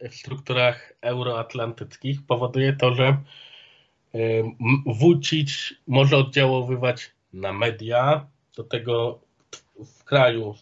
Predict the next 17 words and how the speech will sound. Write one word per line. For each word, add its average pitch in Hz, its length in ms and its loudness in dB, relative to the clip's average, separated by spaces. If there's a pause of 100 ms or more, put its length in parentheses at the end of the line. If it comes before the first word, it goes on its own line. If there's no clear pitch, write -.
(140)
y, 107 380 -8
są - 260 -4
media, 113 600 -2 (500)
y, 110 440 -4 (760)
serbskie 131 920 -2 (480)
i 139 60 -4
dzięki 170 380 -2
temu, 151 480 0 (380)
jak 143 240 -4
pokazują 156 600 -2
badania 147 380 2
socjologiczne, 135 880 -6
poparcie 143 560 -4
dla 120 340 0 (720)
Unii 170 340 2
Euro-, 127 340 -4
dla 123 640 0